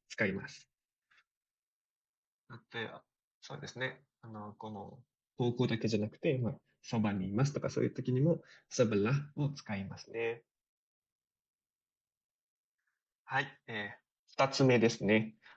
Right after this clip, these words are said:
二つ目は、keですね。ke。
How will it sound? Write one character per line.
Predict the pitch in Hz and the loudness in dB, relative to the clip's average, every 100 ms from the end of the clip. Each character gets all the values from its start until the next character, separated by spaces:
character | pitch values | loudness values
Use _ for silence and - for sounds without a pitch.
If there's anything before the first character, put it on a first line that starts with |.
| _ | _
二 | - 127 | 0 0
つ | 127 135 | 4 6
目 | 131 127 | 8 8
は、 | 139 - - _ _ _ - | 6 4 -12 _ _ _ 6
ke | 185 139 - _ - | 8 8 2 _ -14
で | 127 | -10
す | 165 | -6
ね。 | - - _ _ _ _ - | -8 -10 _ _ _ _ 6
ke。 | 226 - | 6 6